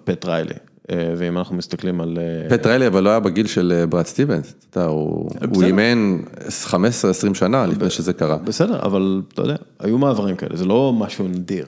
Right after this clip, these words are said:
Speaker 1: כן? יש מעברים כאלה, אתה מכיר את הקבוצה, אתה מכיר את ה-, את מה שהקבוצ-, מה, מה הקבוצה צריכה,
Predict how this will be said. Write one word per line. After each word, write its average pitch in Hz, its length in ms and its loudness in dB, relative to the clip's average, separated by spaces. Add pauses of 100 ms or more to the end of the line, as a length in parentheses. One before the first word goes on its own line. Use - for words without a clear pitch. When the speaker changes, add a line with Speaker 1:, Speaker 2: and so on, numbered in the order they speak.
(180)
Speaker 1:
כן? 104 260 -6
יש 139 180 0
מעברים 107 360 2
כאלה, 92 320 -4
אתה 82 140 -6
מכיר 110 300 0
את 104 100 -4
הקבוצה, 95 400 -2
אתה - 120 -6
מכיר 98 240 -4
את 98 120 -6
ה-, 85 440 -4 (320)
את - 100 -16
מה 95 100 0
שהקבוצ-, 95 440 -4
מה, 95 160 0 (160)
מה 107 100 2
הקבוצה 101 340 -2
צריכה, 135 460 0